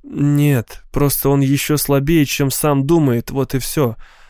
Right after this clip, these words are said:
Ханат, если бы они там наверху знали, какой ты бесстрашный".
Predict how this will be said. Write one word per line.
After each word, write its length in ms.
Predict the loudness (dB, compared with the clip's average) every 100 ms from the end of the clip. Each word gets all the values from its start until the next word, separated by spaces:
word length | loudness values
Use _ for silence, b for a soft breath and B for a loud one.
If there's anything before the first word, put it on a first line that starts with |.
| b
Ханат, 680 | -10 -4 0 2 2 -2 -10
если 400 | -4 -4 -2 -2
бы 180 | 2 2
они 220 | 4 2
там 320 | 2 2 4
наверху 480 | 2 2 0 0 -2
знали, 440 | 0 0 2 2
какой 500 | 0 -4 -6 -4 -2
ты 160 | -2 -2
бесстрашный". 880 | -2 -2 -2 0 2 2 0 -10 -14